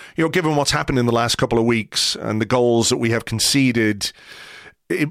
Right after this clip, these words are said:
<sighs> I'm not saying it would have made Chelsea brilliant or anything like that, but it would have been a really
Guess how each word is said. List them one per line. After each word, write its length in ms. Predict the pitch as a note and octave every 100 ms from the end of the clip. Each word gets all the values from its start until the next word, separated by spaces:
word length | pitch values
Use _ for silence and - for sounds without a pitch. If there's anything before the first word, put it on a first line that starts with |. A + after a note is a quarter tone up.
| -
<sighs> 880 | B2+ - - - - - - - -
I'm 140 | B2+
not 160 | D#3+ D3+
saying 220 | D3+ B2
it 100 | A#2+
would 140 | B2
have 100 | A#2
made 200 | G#2+ A2+
Chelsea 400 | G#2+ A#2+ A2+ -
brilliant 440 | G#2+ A#2 A#2 A2 G#2
or 120 | G#2+
anything 260 | A2 G#2 G#2
like 200 | G#2 G#2
that, 220 | B2+ G2
but 100 | A#2+
it 40 |
would 180 | B2+ D3
have 100 | B2+
been 140 | C3
a 100 | B2+
really 840 | B2 B2+ C#3 C#3 C#3 C3 B2 A#2 A2+